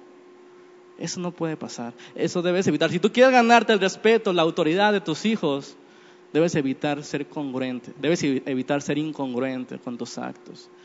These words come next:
Si vas a pedir que no diga mentiras, asegúrate primero que no las digas tú. Si vas a pedir que cumpla con su devocional, asegúrate primero tú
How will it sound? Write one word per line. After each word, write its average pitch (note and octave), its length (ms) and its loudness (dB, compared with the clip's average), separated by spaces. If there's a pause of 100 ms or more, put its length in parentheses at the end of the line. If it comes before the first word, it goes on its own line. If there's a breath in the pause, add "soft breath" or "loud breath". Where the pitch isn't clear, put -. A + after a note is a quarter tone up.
(1400 loud breath)
Si - 120 -8
vas C3+ 220 -2
a F#3 100 -4
pedir F#3 280 2
que D#3+ 100 -4
no D#3 100 0
diga F#3+ 140 2
mentiras, F3 680 -4
asegúrate D3 560 -4
primero C#3+ 480 -2 (180)
que B2+ 100 -4
no B2+ 100 -2
las B2+ 180 -2
digas B2+ 280 -6
tú. A#2+ 220 -8 (600 loud breath)
Si - 140 -2
vas D#3 160 4
a G#3+ 100 4
pedir F#3+ 220 2
que - 120 2
cumpla G3+ 360 6
con G3 160 -2
su G#3 120 -4
devocional, F#3+ 800 0
asegúrate D#3 560 2
primero F3+ 360 0
tú F3+ 260 4